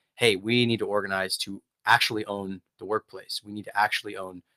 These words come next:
to democratize, socialize the workplace." So creating a network of cooperatives, and that feeds into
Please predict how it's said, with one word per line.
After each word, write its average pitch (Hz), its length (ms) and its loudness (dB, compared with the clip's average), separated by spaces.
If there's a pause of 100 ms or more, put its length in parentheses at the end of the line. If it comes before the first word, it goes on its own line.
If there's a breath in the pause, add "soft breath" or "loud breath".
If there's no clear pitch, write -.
to 104 100 -18
democratize, 104 880 4
socialize 101 720 2 (240)
the 98 80 -8
workplace." - 560 0 (320)
So 107 160 -2
creating 123 480 4
a 107 60 -4
network 113 280 4
of 120 100 -4
cooperatives, 117 640 2 (320)
and 104 120 -6
that 110 160 4
feeds 113 280 -4
into 110 480 -2